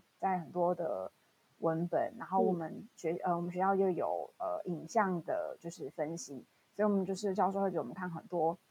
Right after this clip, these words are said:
Speaker 1: 从古至今的就是这种性别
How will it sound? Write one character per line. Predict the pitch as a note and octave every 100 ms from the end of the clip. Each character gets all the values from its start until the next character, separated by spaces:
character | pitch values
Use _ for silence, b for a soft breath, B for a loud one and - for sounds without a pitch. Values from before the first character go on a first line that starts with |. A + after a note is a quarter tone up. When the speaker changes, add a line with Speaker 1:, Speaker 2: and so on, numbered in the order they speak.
| _ _ _
Speaker 1:
从 | - F3 F3+ G3
古 | F#3+ D#3
至 | - A#3 G3+
今 | F3 F#3 F#3+ G3
的 | D#3+
就 | -
是 | F3+ F#3+ E3+
这 | F#3+
种 | E3+ A#2+
性 | F3 A#3+ F#3+
别 | D#3 A2+